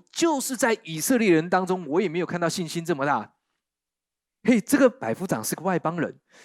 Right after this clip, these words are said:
所以神要特别提醒我们一件事：什么事？透过这段经文，神要告诉我们所有的外邦人，我们不是犹太人，权柄在你的身上，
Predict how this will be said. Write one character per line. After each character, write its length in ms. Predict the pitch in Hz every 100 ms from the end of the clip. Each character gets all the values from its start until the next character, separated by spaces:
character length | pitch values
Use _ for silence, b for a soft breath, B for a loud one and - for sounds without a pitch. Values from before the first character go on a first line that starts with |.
| B -
所 180 | -
以 40 | 285
神 480 | - - 147 180 208
要 420 | 208 180 - _ _
特 180 | 190 233
别 320 | - 123 147
提 280 | - - 156
醒 180 | 156 175
我 180 | 127
们 120 | 98 123
一 60 |
件 160 | 170 147
事： 220 | - 131 - -
什 240 | - 107
么 80 | 117
事？ 180 | - 151 b b b -
透 140 | 202
过 140 | 175
这 100 | 165
段 140 | 180 180
经 160 | 196
文， 160 | 190 120
神 160 | - 151
要 80 | 165
告 200 | 165 156
诉 160 | 147
我 60 | 104
们 240 | 110 143 _
所 280 | - 113 123
有 100 | 110
的 220 | 113 - -
外 180 | 131
邦 180 | 113 127
人， 100 | 110 -
我 100 | 107
们 120 | 117
不 120 | 123
是 160 | - 117
犹 100 | 117
太 160 | 147
人， 140 | 110 98 b b b b _ _ _ _ _
权 420 | - - 131 160 202
柄 280 | 143 117 _ _ _
在 260 | - 135 127 139
你 140 | 117 90
的 100 | 107
身 200 | 156 160
上， 220 | 160